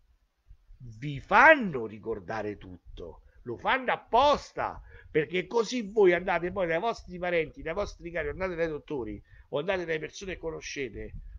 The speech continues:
"Oddio, gli alieni la notte mi vengono a prendere". Ecco, un altro pazzo, un altro malato di mente, un altro fuori di testa.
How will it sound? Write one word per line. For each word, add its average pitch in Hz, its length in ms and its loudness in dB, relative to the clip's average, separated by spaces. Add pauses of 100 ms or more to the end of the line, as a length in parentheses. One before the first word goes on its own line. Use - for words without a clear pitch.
(100)
"Oddio, 247 540 6
gli 247 120 0
alieni 254 560 4
la 247 100 0
notte 254 460 0
mi 240 100 0
vengono 254 380 0
a - 80 -6
prendere". 185 720 0
Ecco, 160 420 -2
un 190 80 -6
altro 170 380 0
pazzo, 160 420 -4
un 160 80 -8
altro 165 300 -8
malato 156 340 -4
di 185 120 -6
mente, 180 300 -4
un 156 60 -6
altro 147 300 -6
fuori 135 240 -6
di 131 120 -8
testa. 117 560 -12